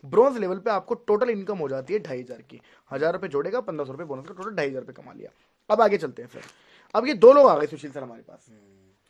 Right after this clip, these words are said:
Speaker 1: ये दो लोगों के साथ मिलके हमें क्या करना है, छह लोगों को ज्वाइन कराना है इधर,
Speaker 2: हम्म।
Speaker 1: और इस एक के साथ मिलके कराना है तीन लोगों के साथ इधर। एक चीज समझनी है सर, आपको छह और तीन अपनी लिस्ट से आ सकते हैं तो ठीक है, नहीं तो टेंशन लेने की जरूरत नहीं है, इनके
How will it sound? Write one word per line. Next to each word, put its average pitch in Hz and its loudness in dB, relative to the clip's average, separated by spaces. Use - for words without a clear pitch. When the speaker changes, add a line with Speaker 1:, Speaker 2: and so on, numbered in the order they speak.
Speaker 1:
ये 240 2
दो 208 8
लोगों 277 4
के 254 -4
साथ 220 -2
मिलके 214 -4
हमें 185 -4
क्या 220 0
करना 190 -8
है, 269 -4
छह 247 0
लोगों 240 8
को 226 6
ज्वाइन 160 -6
कराना 143 -8
है - -8
इधर, 160 -4
Speaker 2:
हम्म। 110 -20
Speaker 1:
और - -2
इस 277 -4
एक 233 4
के 247 -2
साथ 220 -4
मिलके 196 -12
कराना 170 -8
है - -10
तीन 175 -10
लोगों 139 -8
के 143 -16
साथ 156 -12
इधर। - -20
एक 160 -10
चीज 247 -8
समझनी 277 -4
है 226 -4
सर, 147 -10
आपको 170 -2
छह 240 -6
और 247 8
तीन 269 -8
अपनी 220 -4
लिस्ट 247 -6
से 262 -2
आ 165 -2
सकते - -8
हैं 254 -2
तो 269 -8
ठीक 254 -10
है, 277 -6
नहीं 269 -8
तो 262 -14
टेंशन 220 -6
लेने 269 -2
की 269 -10
जरूरत 233 -10
नहीं 285 -6
है, 175 -6
इनके - -20